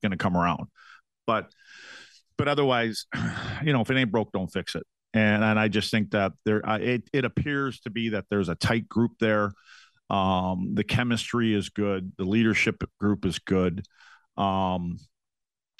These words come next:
I don't know where, what you would do. Uh, like I said, unless you're gonna add some protection for some depth or, you know, something like that.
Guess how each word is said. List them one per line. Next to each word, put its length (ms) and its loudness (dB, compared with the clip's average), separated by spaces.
I 80 0
don't 220 -2
know 140 2
where, 640 2
what 260 -2
you 140 0
would 180 -2
do. 260 -2
Uh, 240 2
like 200 2
I 20 2
said, 320 -2
unless 360 2
you're 100 0
gonna 100 0
add 400 0
some 180 -4
protection 760 -2
for 120 0
some 260 -2
depth 380 -2
or, 280 0
you 100 2
know, 100 2
something 300 0
like 180 2
that. 220 -4